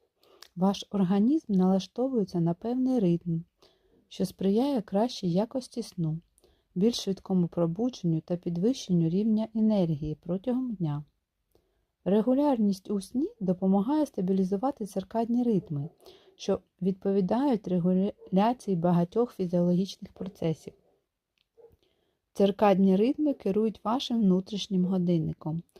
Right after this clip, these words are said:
впливаючи на рівень гормонів, температуру тіла, метаболізм. Встановлення чіткого часу пробудження дозволяє зменшити ранкову втому,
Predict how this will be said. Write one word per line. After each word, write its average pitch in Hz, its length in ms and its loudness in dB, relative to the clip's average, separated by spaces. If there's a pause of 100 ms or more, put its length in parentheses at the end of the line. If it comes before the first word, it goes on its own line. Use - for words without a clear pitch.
(320)
впливаючи 190 680 2
на 175 160 4
рівень 185 340 2
гормонів, 208 640 2 (220)
температуру 226 640 0
тіла, 170 520 -2
метаболізм. 190 840 -2 (720)
Встановлення 208 640 4
чіткого 196 540 -2
часу 185 440 -2
пробудження 175 720 0
дозволяє 180 640 2
зменшити 175 640 0
ранкову 180 500 0
втому, 170 580 0